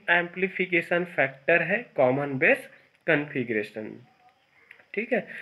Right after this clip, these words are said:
तो करंट एम्प्लीफिकेशन फैक्टर in common base configuration is represented by alpha and alpha equal to I C by क्या होता है, आई ई। या फिर क्या बोल सकते हैं, it is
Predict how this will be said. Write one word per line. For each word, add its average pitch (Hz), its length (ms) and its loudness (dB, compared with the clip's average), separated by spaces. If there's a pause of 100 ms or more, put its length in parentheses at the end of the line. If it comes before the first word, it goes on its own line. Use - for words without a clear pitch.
(180)
तो 170 80 0
करंट 175 540 6
एम्प्लीफिकेशन 196 840 0
फैक्टर 180 680 2 (360)
in 175 140 2 (120)
common 147 400 2
base 208 180 4
configuration 170 920 2
is 170 120 0 (240)
represented 143 760 2
by 170 100 0 (200)
alpha 135 440 0 (380)
and 156 340 4
alpha 143 320 0
equal 220 520 2
to 175 80 -2 (220)
I 143 100 4 (120)
C 185 240 -2
by 147 80 6 (160)
क्या 123 120 4 (100)
होता 135 260 -2
है, 202 120 0 (280)
आई 190 120 6 (140)
ई। 247 180 -4 (520)
या 123 240 6 (100)
फिर 214 200 2
क्या 214 220 8
बोल 220 180 4 (260)
सकते 208 300 2
हैं, 214 280 4
it 202 140 -4
is 190 120 -4